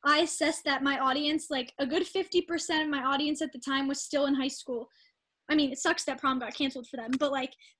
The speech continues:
for the sake of that, because I know that that's, like, what they're engaged in, that's what they, like, need, that's the kind of stuff they were looking for, like, that helped. And honestly,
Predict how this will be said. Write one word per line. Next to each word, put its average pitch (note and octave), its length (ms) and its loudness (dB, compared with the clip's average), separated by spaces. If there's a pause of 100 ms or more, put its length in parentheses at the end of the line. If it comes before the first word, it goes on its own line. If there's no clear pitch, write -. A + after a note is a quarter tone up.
for D#4+ 200 4
the D#4+ 100 2
sake D4+ 300 0
of C4+ 160 0
that, B3 260 2
because C#4+ 280 -2
I C#4 100 2
know C4 220 2
that B3+ 180 0
that's, B3+ 260 0
like, C#4 140 -2
what C4+ 160 0
they're C4 160 2
engaged B3+ 400 0
in, B3+ 140 2
that's A#3+ 280 -4
what C4 160 -2
they, B3+ 400 -2 (960)
like, C4+ 320 2 (240)
need, C#4 420 4
that's C4 220 0
the D4 100 -4
kind C#4 220 0
of C4+ 80 -2
stuff - 380 -4
they C#4+ 80 0
were B3+ 100 0
looking C#4+ 260 -2
for, D#4+ 240 2
like, C#4+ 240 0
that C4 280 4
helped. B3+ 500 -4
And C#4+ 180 -2
honestly, E4 680 -2